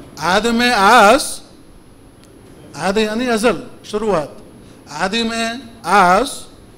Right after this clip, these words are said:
अंत में संतोष, मध्य विषपान की कहानी है।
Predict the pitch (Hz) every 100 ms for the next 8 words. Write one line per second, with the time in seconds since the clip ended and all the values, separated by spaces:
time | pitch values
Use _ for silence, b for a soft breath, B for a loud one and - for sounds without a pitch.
0 | - - - 165 196 214 214 220 220 220
1 | 220 226 233 240 - - B B B -
2 | 139 151 196 202 208 269 247 214 170 B
3 | B 147 170 175 160 170 185 220 233 240
4 | 262 269 226 240 262 277 285 262 269 277
5 | 269 262 247